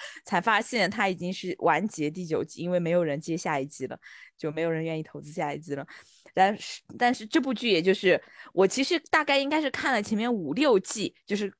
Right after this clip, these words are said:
我当时追到最新的它，然后新一季还没出，但我之后就也没再看了。但我时不时还会想起来这部剧，就会把它随意的点起来，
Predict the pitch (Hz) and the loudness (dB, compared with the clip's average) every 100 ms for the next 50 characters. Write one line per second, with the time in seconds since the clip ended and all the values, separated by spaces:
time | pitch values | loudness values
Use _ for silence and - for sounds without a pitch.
0 | _ 165 175 240 254 254 202 262 262 214 | _ -4 2 2 2 -4 -2 0 2 2
1 | 226 214 226 226 160 - 196 180 190 208 | 2 -2 -2 0 0 2 2 2 2 -2
2 | - 262 214 214 180 180 185 208 233 208 | -2 -2 -2 -2 0 -2 -4 -2 0 0
3 | 160 233 226 254 175 135 165 202 - 285 | -2 -4 -4 -2 -2 -2 -2 -2 -2 -4
4 | 156 - - - - 277 226 - 220 311 | -4 -6 -10 -20 -2 2 2 0 -2 0
5 | 254 240 240 247 208 196 - 214 165 208 | 2 2 2 2 0 0 2 2 2 0
6 | 160 175 190 - 226 269 165 202 208 220 | -6 -8 -10 -2 -2 2 0 2 0 0
7 | - 180 233 208 202 165 214 214 123 | 0 0 2 0 2 0 0 2 0